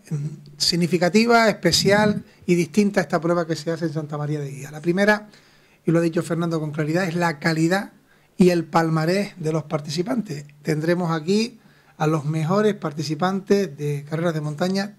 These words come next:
de Canarias, a nivel regional y también a nivel nacional. Es decir, que cuando hablamos de treinta y cinco primeras figuras, son treinta y cinco primeras figuras, entre ellos el subcampeón de España, recientemente coronado.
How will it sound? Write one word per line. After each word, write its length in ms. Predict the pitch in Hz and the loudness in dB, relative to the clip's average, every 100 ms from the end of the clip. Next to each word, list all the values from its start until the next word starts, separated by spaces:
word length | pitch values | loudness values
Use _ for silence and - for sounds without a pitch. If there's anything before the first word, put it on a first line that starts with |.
| - | -16
de 260 | 135 147 | -8 -6
Canarias, 540 | 156 185 220 - - 160 | 0 0 0 -4 -10 -10
a 40 | |
nivel 460 | 151 151 180 180 165 - _ _ _ | -6 0 2 2 -4 -18 _ _ _
regional 420 | 202 208 202 208 | 4 6 4 2
y 60 | 208 | 0
también 420 | 175 165 185 196 - _ _ - | -2 -2 -2 -4 -12 _ _ -4
a 80 | 160 | -2
nivel 420 | 160 170 175 185 _ | 0 0 -2 -4 _
nacional. 560 | 170 165 170 147 - - - | -2 0 -4 -8 -12 -16 -16
Es 80 | 143 | -6
decir, 380 | 156 - 147 | -4 -2 -6
que 520 | 131 151 151 - - - - | -6 -10 -10 -14 -20 -20 -6
cuando 200 | 156 156 | -4 0
hablamos 280 | 175 202 | 2 4
de 100 | 185 | 2
treinta 380 | 165 170 165 160 | 0 -2 -2 -2
y 60 | 151 | -2
cinco 340 | 170 196 185 | 0 0 0
primeras 340 | 156 160 180 160 | 0 -2 -2 0
figuras, 480 | 175 208 226 214 - _ _ _ | 0 2 2 0 -8 _ _ _
son 260 | - - 180 | -6 -2 -2
treinta 220 | 180 147 | -2 -4
y 60 | 143 | -4
cinco 240 | 165 170 | -4 -4
primeras 320 | 151 151 160 | -6 -8 -8
figuras, 320 | 151 147 160 160 | -4 -4 -2 -4
entre 240 | 143 147 | -6 -8
ellos 140 | 156 | -6
el 60 | 151 | -6
subcampeón 520 | 147 147 139 156 151 | -8 -8 -8 -4 -4
de 80 | 156 | -4
España, 440 | 151 180 190 196 | 0 0 2 -2
recientemente 640 | 170 147 147 147 143 147 147 | -4 -6 -6 -2 -2 -2 -2
coronado. 520 | 147 147 143 - - | 0 -2 -2 -6 -12